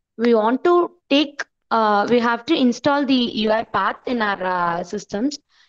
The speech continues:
and we have to just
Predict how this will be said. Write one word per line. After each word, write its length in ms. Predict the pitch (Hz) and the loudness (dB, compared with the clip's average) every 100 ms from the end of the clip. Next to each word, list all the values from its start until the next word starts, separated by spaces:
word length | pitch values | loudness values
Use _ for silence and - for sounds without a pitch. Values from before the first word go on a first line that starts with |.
| _ | _
and 180 | 240 254 | 0 2
we 80 | 254 | 2
have 380 | 226 233 240 - | 2 0 -4 -8
to 240 | 330 370 381 _ _ _ _ _ _ _ _ _ _ _ 220 185 | -8 -8 -10 _ _ _ _ _ _ _ _ _ _ _ -16 -10
just 500 | 220 294 381 - | -2 0 -2 -6